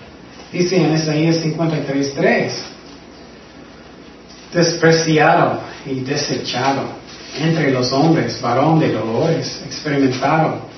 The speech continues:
en quebranto. Y como que escondimos de él el rostro, fue menospreciado y no lo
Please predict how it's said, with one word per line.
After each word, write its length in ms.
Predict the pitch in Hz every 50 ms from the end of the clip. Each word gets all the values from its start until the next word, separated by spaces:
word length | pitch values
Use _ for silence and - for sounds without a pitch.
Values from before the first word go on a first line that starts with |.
| - - - - -
en 240 | - 147 139 139 135
quebranto. 580 | - 135 123 113 113 - 110 120 143 147 143 120 113 110 117 - - - - - - - - - - - - -
Y 100 | 156 151
como 340 | - - 180 185 196 196 196 196 - - - - - - - -
que 400 | 165 156 151 151 151 151 143 135
escondimos 1000 | 135 - - - 131 123 127 143 165 202 202 - - - 123 - - - - - 135
de 360 | 127 127 127 135 156 156 151
él 60 | 151 - -
el 140 | 143 131 123
rostro, 560 | 117 135 151 165 160 - - - 123 110 104 - - - - - - - - -
fue 380 | - 156 156 160 170 - - -
menospreciado 1120 | 135 135 139 139 139 135 - - 135 123 - - - 139 135 127 - - 185 190 190 - - - - - - - - - - - - - -
y 120 | 143 139
no 340 | 135 131 131 135 147 160 165
lo 380 | 156 139 127 123 131 139 143